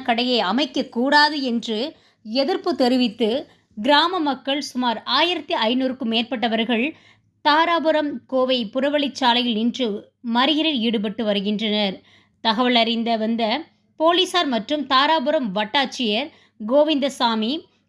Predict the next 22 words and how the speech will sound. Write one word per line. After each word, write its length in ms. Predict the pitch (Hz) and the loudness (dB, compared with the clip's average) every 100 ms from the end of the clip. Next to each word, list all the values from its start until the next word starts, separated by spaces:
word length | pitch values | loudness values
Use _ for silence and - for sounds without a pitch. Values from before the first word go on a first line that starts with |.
| - | -10
தாராபுரம் 680 | 214 285 349 381 339 339 330 | 2 4 4 2 0 -2 0
காவல்துறை 580 | 285 294 320 - 294 - | 0 2 0 0 -2 -2
கண்காணிப்பாளர் 840 | 240 233 262 254 - 233 226 208 | -4 -2 -2 -2 -2 0 -2 0
கலையரசன் 680 | 208 247 247 233 - 233 240 | 2 2 0 -2 -4 -6 -2
தலைமையில் 540 | 220 233 247 226 196 190 | -2 0 0 -2 -2 0
பேச்சுவார்த்தை 580 | 262 285 320 277 247 233 | -2 0 0 0 0 0
நடைபெற்று 420 | 208 208 208 247 | 0 0 -4 -2
வந்தது. 380 | 214 214 208 214 196 - _ _ - | -2 -2 0 -2 -2 -12 _ _ -2
பொதுமக்கள் 560 | 262 294 285 - 220 302 320 | 2 2 2 2 0 0 -6
சாலை 380 | - 302 302 359 | -2 2 4 2
மறியலில் 440 | 320 254 247 240 226 | 0 -2 -2 -2 -2
ஈடுபட்டு 420 | 214 262 254 - | -4 -4 -4 -4
வந்ததால் 500 | 226 208 233 226 214 302 - | -4 -2 0 2 0 -2 -4
அவ்வழியாக 580 | 254 285 330 339 339 311 | -2 0 2 2 0 -2
வந்த 220 | 262 240 | -2 -2
வாகனங்களை 640 | 208 220 254 262 247 240 214 | 0 0 0 -2 -2 0 0
மற்ற 340 | 208 214 - 320 | -2 -4 -2 -2
வழியில் 440 | 262 240 208 233 359 - - _ | 0 0 0 -2 -6 -16 -20 _
தாராபுரம் 640 | 302 311 349 359 320 330 311 | 2 4 4 2 2 0 -2
காவல்துறையினர் 840 | 269 254 285 277 262 262 247 220 - | -2 -2 -2 -4 -4 -2 0 -2 -2
அனுப்பி 360 | 220 262 269 | -2 0 -2
வருகின்றனர். 720 | 240 226 214 208 220 226 208 | 0 0 0 -2 0 0 0